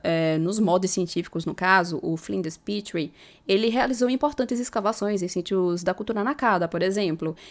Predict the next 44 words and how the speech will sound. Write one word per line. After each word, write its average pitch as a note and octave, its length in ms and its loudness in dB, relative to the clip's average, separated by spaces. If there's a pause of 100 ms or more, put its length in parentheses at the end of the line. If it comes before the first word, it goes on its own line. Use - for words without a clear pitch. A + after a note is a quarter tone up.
(140)
Inclusive, D#4+ 460 6
foi F4+ 300 4
ele C4+ 360 6
quem C4+ 160 4
dividiu A#3+ 880 4
o G#3 600 6
pré-dinástico A#3+ 760 4
em A#3+ 120 0
culturas C#4 440 0
arqueológicas, C4 880 0 (200)
só - 160 2
que D4 120 2
com D4+ 180 4
outros C#4 300 6
nomes, B3 600 4
tipo, F#3 760 2
ai, F#3 360 -4 (100)
me F#3+ 220 -2
fugiu A3 260 -2
agora, F3+ 400 4 (260)
Gezi, A3+ 460 4
Amarante, G3+ 540 0
alguma C4+ 240 2
coisa E4 180 -2
assim. G3 440 0 (140)
Enfim, A3 340 0
né, F#3+ 240 4
é F#3+ 180 4
aquela A3 260 0
informação A3+ 460 0
que A#3 80 0
a A3+ 40 2
gente G#3+ 200 2
aprende A#3 480 2
e A#3+ 40 -2
joga A3 360 2
ali A3+ 180 2
numa A3+ 220 0
lixeirinha A3+ 500 0
próxima G#3 420 0
pra A#3 100 -8
pegar A3 220 2
depois. G#3 580 0
Mas F3 520 0